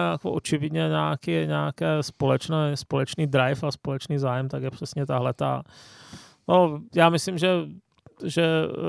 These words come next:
bude záležet na konkrétní situaci. Ano, vy-, vynosí-li se hrozba ta či ona, která bude pro nás společná, třeba ta migrační, nebo nějaká snaha donutit nás všechny používat euro, nebo s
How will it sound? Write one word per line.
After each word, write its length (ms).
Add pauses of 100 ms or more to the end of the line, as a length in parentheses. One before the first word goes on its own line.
(100)
bude 420
záležet 380
na 120
konkrétní 520
situaci. 560 (140)
Ano, 280
vy-, 160
vynosí-li 500
se 180
hrozba 360
ta 140
či 160
ona, 300
která 300
bude 180
pro 180
nás 160
společná, 540
třeba 200
ta 120
migrační, 560 (760)
nebo 180
nějaká 340
snaha 280
donutit 380
nás 180
všechny 340
používat 440
euro, 340
nebo 300
s 80